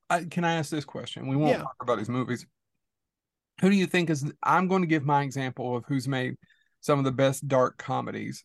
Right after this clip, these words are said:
Speaker 1: in the last few
Speaker 2: Oh, I can, t-, I can, uh,
Speaker 1: It's
Speaker 2: yeah,
Speaker 1: Neil
Speaker 2: my first, my first pick, I think, is the king of dark comedies.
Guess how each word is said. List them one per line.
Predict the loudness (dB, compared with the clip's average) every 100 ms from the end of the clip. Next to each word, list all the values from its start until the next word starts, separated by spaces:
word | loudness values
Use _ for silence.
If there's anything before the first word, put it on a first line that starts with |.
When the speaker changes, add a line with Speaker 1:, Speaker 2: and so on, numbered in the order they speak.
| _
Speaker 1:
in | -4
the | -2
last | 0 4
few |
Speaker 2:
Oh, | 4 4
I | 2 0
can, | -2 -4
t-, | -2
I | 0 0
can, | -4 -8 -2
uh, | 0 0 -2
Speaker 1:
It's | -4
Speaker 2:
yeah, | 0
Speaker 1:
Neil | 2
Speaker 2:
my | 0
first, | -2 -6 -6 -12 -16
my | -8 -6
first | -4 -6 -4
pick, | -6 -2
I | -4
think, | -4 -10 -8
is | -10
the | -8 -14
king | -10 -8 -6
of |
dark | -8 -12 -14
comedies. | -18 -16 -18 -18